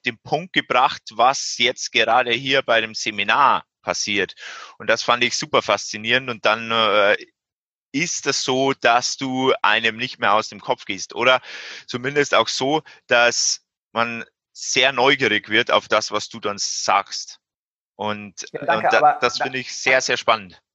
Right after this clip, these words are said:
Speaker 2: Danke, aber ganz kurz, weil du es jetzt einfach selber vorformuliert hast, nochmal für die Zuhörer vielleicht.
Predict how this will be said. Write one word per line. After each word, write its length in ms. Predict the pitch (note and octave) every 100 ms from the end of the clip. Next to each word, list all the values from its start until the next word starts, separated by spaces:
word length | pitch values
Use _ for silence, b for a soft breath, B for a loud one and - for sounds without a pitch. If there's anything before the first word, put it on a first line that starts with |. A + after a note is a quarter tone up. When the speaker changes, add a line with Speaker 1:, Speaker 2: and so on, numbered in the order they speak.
| _ _ _ _ _ _ _ _ _
Speaker 2:
Danke, 320 | C#3 E3+ G#3+
aber 340 | D#3 D3+ - -
ganz 220 | C#3+ D#3+
kurz, 220 | - F#3+ F3
weil 120 | C#3
du 100 | E3
es 120 | F3+
jetzt 200 | D#3+ -
einfach 300 | D3+ D3 B2+
selber 340 | A2+ D3+ D#3+
vorformuliert 680 | C#3+ F#3+ G3 F3+ C3 B2 A#2+
hast, 240 | D3+ E3 -
nochmal 240 | C3 C#3
für 140 | - C3+
die 140 | C3
Zuhörer 440 | - G3 D#3+ A#2
vielleicht. 360 | A#2 A2+ G#2+ G#2